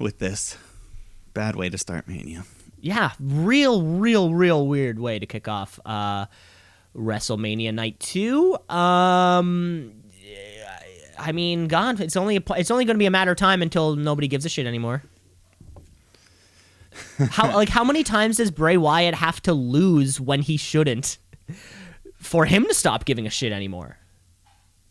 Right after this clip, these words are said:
Speaker 1: Yeah, I don't know.
Speaker 2: I don't get it, you know? I mean, remember that, there was that whole Hell in a, or that fucking,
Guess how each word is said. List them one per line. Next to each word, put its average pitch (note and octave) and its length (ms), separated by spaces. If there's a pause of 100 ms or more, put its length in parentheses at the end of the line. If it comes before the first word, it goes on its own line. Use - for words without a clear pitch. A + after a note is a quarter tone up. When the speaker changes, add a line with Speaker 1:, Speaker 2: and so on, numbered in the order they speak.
(460)
Speaker 1:
Yeah, F#2+ 300 (240)
I - 120
don't D3+ 140
know. - 80
Speaker 2:
I F#3+ 140
don't G#3 280
get G3+ 220
it, - 140
you F3 100
know? F#3 180
I G4 60
mean, A3 180
remember G#3+ 280
that, G#3 260
there G3 100
was G3+ 100
that F#3+ 120
whole G#3 240
Hell G3 220
in F#3+ 80
a, F3 40 (120)
or E3 120
that D#3+ 140
fucking, D#3 460